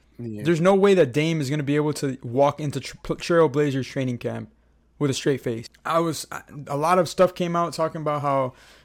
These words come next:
Speaker 2: the Heat and the Blazers were negotiating back and forth throughout the offseason after he requested the trade. However, um, they didn't want Tyler Herro. We were, um, our best offer, I'm pretty sure, was, like, Herro, Jovic,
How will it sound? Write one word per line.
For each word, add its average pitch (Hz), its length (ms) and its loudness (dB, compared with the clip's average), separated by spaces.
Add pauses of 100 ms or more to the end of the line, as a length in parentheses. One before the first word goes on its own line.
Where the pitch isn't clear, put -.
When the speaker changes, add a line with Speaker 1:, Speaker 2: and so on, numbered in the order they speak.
Speaker 2:
the 131 280 -4
Heat 170 340 -4
and 143 160 -2
the 135 40 -2
Blazers 143 440 -2
were 123 80 -6
negotiating 139 540 -2
back 139 200 0
and 135 140 -6
forth 143 240 -2
throughout 135 480 2
the 139 100 -4
offseason 147 560 0
after 135 240 -4
he 135 120 -4
requested 135 340 -6
the 120 60 -10
trade. 139 380 -2 (280)
However, 139 640 4 (140)
um, 123 500 -2
they 147 120 2
didn't 160 180 4
want 147 160 0
Tyler 139 300 2
Herro. 127 280 0
We 135 140 0
were, 135 220 -2
um, 123 320 -4 (280)
our 143 120 2
best 165 260 2
offer, 185 460 2
I'm 151 160 -4
pretty 165 160 -4
sure, 170 200 -2
was, 147 200 -2
like, 120 160 0
Herro, 180 600 6 (260)
Jovic, 175 720 4